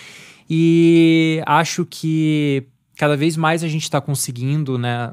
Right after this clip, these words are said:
na parte da estética, fazer esse olhar mais integrativo, né, pros pacientes e as pessoas entenderem que o cuidado, ele não é só estético, né? Que a gente, antes de pensar em ficar bonito, a gente tem que ficar saudável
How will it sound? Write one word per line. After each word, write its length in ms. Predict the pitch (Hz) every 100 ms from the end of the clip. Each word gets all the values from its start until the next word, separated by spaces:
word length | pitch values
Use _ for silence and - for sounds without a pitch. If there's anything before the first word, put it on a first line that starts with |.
| -
na 180 | 120 123
parte 280 | 127 131 -
da 60 |
estética, 580 | 131 - 127 131 - 135
fazer 320 | 120 131 113 123
esse 240 | 123 -
olhar 260 | 131 123 135
mais 200 | 135 123
integrativo, 880 | 127 127 120 120 - 123 143 131
né, 140 | 120 120
pros 200 | 123 127
pacientes 760 | - 113 - 113 117 123 143 - - - - _
e 60 | 127
as 120 | 123
pessoas 400 | - 123 143 127
entenderem 600 | 135 139 127 123 131 139
que 480 | 135 - 131 131 135
o 80 | 139
cuidado, 600 | 131 139 127 123 143 139
ele 180 | 135 139
não 220 | 139 139
é 100 | 131
só 260 | 135 - 139
estético, 720 | 143 - 135 123 123 - 120
né? 200 | 113 156 - - - _
Que 120 | -
a 60 | 127
gente, 380 | 120 135 - 135
antes 320 | 143 147 143
de 120 | 139
pensar 480 | 139 143 131 - 135
em 60 | 147
ficar 300 | - - 131
bonito, 400 | 127 127 139 143
a 40 |
gente 220 | 123 135
tem 120 | - 127
que 80 | -
ficar 240 | 127 123
saudável 720 | - 123 110 113 123 143 156